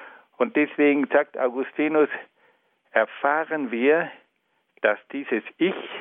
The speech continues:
vor dem Denken, Wollen, Lieben und Erinnern steht. Das Ich ist der Träger, ist das Subjekt von all dem.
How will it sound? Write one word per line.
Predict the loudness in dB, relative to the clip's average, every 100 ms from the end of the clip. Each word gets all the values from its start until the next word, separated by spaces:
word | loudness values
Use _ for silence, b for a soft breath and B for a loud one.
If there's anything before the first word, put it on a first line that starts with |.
| -16 _ _ _ _ _ _ _ _ _ _ _ _ -2 2
vor | 4 4 2 -4 -14 _ _ _ _ _ -4
dem | -4 -8 0
Denken, | 2 2 -4 -12 -6 -6 -6 -10 _ _ _ _ _ _ 0
Wollen, | 2 4 4 2 0 -4 -8 -14 -6
Lieben | 2 4 4 2 2
und | 2 4
Erinnern | 4 2 0
steht. | -2 -4 -6 -8 -20 _ _ _ _ _ _ _ _ _ _ _ _
Das | 0 0 -2 0
Ich | 2 2 -6 -14 -20 _
ist | 2 2 -2 0
der | 2 2 0
Träger, | 0 2 2 -2 -8 -16 _ _ -2
ist | -2 0 0
das | 0 -2
Subjekt | -10 -2 0 0 -8 -18
von | -8 -8 -4
all | -2 2
dem. | 0 0